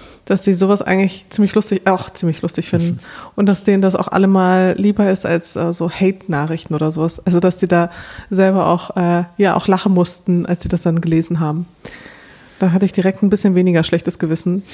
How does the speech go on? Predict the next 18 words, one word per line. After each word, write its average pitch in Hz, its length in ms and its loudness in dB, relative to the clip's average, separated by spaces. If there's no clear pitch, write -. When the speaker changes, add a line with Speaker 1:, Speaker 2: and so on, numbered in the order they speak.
Speaker 2:
<laughs> - 200 -20
Speaker 1:
Aber 175 240 0
was 175 140 0
ist 196 160 -2
das 185 160 0
für 180 160 2
ein 175 80 2
absurder 180 420 0
Trend? 175 380 -2
Speaker 2:
Ja. 104 340 -2
Speaker 1:
Ja, 214 160 2
also 226 200 2
bitte 226 320 -2
bei 220 100 0
mir 214 160 4
nicht, 180 180 -2
ja? 190 200 -2
<laughs> 220 40 -4